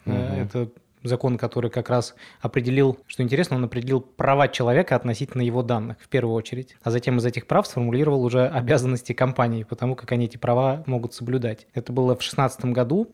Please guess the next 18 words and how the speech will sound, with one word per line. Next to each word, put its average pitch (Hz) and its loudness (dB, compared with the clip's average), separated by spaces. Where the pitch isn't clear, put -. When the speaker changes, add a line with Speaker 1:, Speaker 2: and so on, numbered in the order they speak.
Speaker 1:
и 127 0
закон 123 2
долго 131 4
вступал 113 -6
в - -6
силу, 196 0
долго 117 0
ничего 113 -4
не 117 -2
происходило. 131 0
И 127 0
в 117 0
России 185 4
все 165 2
тогда 131 0
отреагировали 123 2
в 117 -6
духе, 120 -2